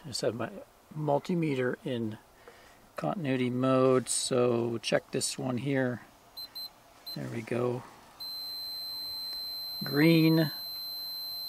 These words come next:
tail and markers. So I've gone through all the different colors and all the different positions, and they all match up to the new one, so that should make it pretty easy for me. I just gotta go color to color.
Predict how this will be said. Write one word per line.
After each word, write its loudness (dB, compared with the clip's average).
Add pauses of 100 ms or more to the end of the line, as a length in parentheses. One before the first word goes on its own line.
(500)
tail 4
and 2
markers. 4 (380)
So -20
I've -6
gone 12
through 6
all 12
the 6
different 0
colors 6 (180)
and 2
all 6
the 2
different -2
positions, -6
and -2
they 4
all 8
match 4
up 8 (560)
to -4
the -2
new 0
one, 0
so -4
that 4
should -4
make -2
it -8
pretty -2
easy 0
for -4
me. -2
I -2
just -8
gotta -2
go -4
color -2
to -4
color. 0